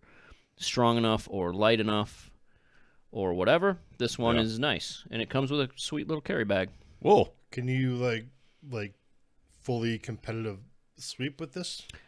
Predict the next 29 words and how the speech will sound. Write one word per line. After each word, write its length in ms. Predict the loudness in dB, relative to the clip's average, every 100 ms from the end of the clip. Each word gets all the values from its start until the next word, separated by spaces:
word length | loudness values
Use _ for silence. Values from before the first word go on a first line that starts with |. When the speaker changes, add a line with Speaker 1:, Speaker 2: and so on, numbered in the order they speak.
| 2
Speaker 1:
I'm 120 | 6
not 220 | 8 8 8
sure 340 | 8 8 8
that 140 | 6
you 180 | 4 4
would 200 | 6 4
use 320 | 6 6 8
it 260 | 8 8 4 _
for 760 | -4 4 6 8 8 6 4 -2 -20 _ 0
Speaker 3:
Benny 180 | 4 6
He-, 140 | 6
Speaker 1:
championship 720 | 6 4 2 0 2 0 2
Speaker 3:
Ben-, 140 | 2 4
Speaker 1:
play, 300 | 4 4 -2 -14 -20 -20 -20 -12
Speaker 3:
Benny 320 | 4 8 8
Speaker 1:
but 80 | 6
Speaker 3:
Heaves 260 | 2 0 0
is 120 | -2
not, 280 | -4 -6 -8 _ -10
is 180 | -8 -6
not 240 | -6 -8
sweeping 420 | -12 -12 -10 -12
with 160 | -12 -14
this 260 | -14 -14 -16 _
Speaker 1:
Well, 220 | 4 6
he 160 | 8 6
might 220 | 6 4
Speaker 3:
broom. 100 | 4
Speaker 1:
be 160 | 4